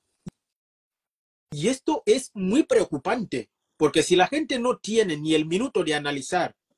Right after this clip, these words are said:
qué es lo que se está diciendo, porque lo que ven delante es un nombre, entonces tenemos un problema, ¿eh? Tenemos un problema gravísimo, porque antes vemos un nombre que el acto, y aquí ha habido gente normalizando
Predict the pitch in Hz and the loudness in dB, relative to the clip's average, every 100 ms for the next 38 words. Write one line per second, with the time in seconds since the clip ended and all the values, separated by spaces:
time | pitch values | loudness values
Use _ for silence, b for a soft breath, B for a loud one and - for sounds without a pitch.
0 | - 302 262 190 160 160 - 202 156 - | -6 -2 0 0 -2 -4 -4 -4 -6 -4
1 | 175 170 135 190 _ _ _ _ _ 185 | -2 -2 -4 -8 _ _ _ _ _ 2
2 | 180 175 175 _ _ - 170 180 - - | 4 4 2 _ _ -8 2 2 0 -2
3 | 170 175 285 196 190 220 185 208 - - | 0 2 0 0 -2 -2 -4 -6 -6 -6
4 | 262 226 190 160 135 151 262 _ _ _ | -4 -2 -2 -2 -6 -6 -8 _ _ _
5 | _ _ 160 254 269 269 202 240 240 247 | _ _ -4 -2 -2 -2 -2 0 -2 -2
6 | 226 - _ _ _ - 143 156 196 143 | -8 -10 _ _ _ 0 2 2 0 -2
7 | 147 311 _ _ - 185 330 302 247 190 | -4 -8 _ _ -8 -6 -4 -6 -6 -2
8 | 175 190 254 277 - 143 147 139 233 - | 2 2 2 -4 -6 -4 0 0 -2 -4
9 | 139 120 110 _ _ _ - 185 202 262 | -8 -10 -12 _ _ _ 0 2 2 0
10 | 330 247 262 262 254 247 226 262 277 277 | 0 2 2 2 0 -2 2 2 2 0
11 | - 170 208 - - 117 _ _ _ _ | 0 2 2 0 -10 -14 _ _ _ _
12 | - - _ 208 196 190 - 311 _ _ | -20 -20 _ -2 -2 -2 -2 -4 _ _
13 | _ _ _ _ 269 294 220 262 262 226 | _ _ _ _ -4 -4 -6 -4 -2 -2
14 | 262 262 302 196 214 196 190 190 - 277 | -2 -6 -6 0 0 0 -2 -4 -8 -10
15 | 302 202 214 | -8 -8 -10